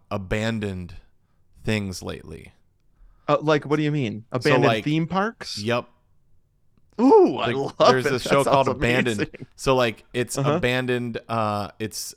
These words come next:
Speaker 1: uh, the, um, oh, dang it. What's the theme park at, uh, Epcot? It's old rides that
Speaker 2: Old Epcot
Speaker 1: were
Speaker 2: stuff.
Speaker 1: abandoned.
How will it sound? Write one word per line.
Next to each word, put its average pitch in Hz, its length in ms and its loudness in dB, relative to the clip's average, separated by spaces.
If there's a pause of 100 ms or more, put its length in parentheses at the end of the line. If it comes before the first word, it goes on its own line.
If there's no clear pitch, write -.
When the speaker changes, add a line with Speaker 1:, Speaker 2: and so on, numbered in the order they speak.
(160)
Speaker 1:
uh, 101 400 -6
the, 95 400 -10 (800)
um, 95 460 -8 (580)
oh, 101 160 -14
dang 120 240 -6
it. 139 100 -12 (100)
What's 120 300 -6
the 143 300 -4 (120)
theme 156 200 -6
park 135 280 -2
at, - 200 -8
uh, 127 80 -2 (100)
Epcot? 107 360 -2
It's - 280 -10 (380)
old 135 420 6 (500)
rides 123 380 4
that 113 180 -2
Speaker 2:
Old 139 260 -2
Epcot 147 400 -6
Speaker 1:
were 110 120 2
Speaker 2:
stuff. 101 80 -4
Speaker 1:
abandoned. 98 560 -2